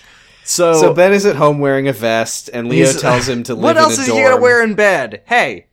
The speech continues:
Speaker 1: come on. You don't wear
Speaker 2: Huh?
Speaker 1: a bed vest?
Speaker 2: A life
Speaker 1: His vest,
Speaker 2: vest.
Speaker 1: his vestments.
Speaker 2: <laughs>
Speaker 1: So,
Speaker 2: So Leo,
Speaker 1: so he's
Speaker 2: Leo's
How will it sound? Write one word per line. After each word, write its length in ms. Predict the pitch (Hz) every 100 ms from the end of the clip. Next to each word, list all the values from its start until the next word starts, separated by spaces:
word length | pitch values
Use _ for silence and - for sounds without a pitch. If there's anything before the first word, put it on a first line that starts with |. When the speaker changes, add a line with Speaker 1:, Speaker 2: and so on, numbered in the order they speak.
| _
Speaker 1:
come 160 | - 226
on. 340 | 143 104 95 _
You 100 | 170
don't 140 | 226 220
wear 200 | 226 226
Speaker 2:
Huh? 120 | 427 - 170
Speaker 1:
a 60 |
bed 300 | 165 180 185
vest? 500 | 190 220 220 - - _ _ _ _ _ _ _ _ _ _
Speaker 2:
A 80 | 131
life 140 | 151 196
Speaker 1:
His 80 | 135
vest, 300 | 160 165 -
Speaker 2:
vest. 100 | 156
Speaker 1:
his 140 | 147
vestments. 720 | 156 165 - 180 196 - - - _ _ _
Speaker 2:
<laughs> 320 | - - 208
Speaker 1:
So, 400 | - 170 165 151 - - _ _
Speaker 2:
So 220 | - 156
Leo, 220 | 151 165 185
Speaker 1:
so 100 | 180
he's 160 | 190
Speaker 2:
Leo's 100 | 156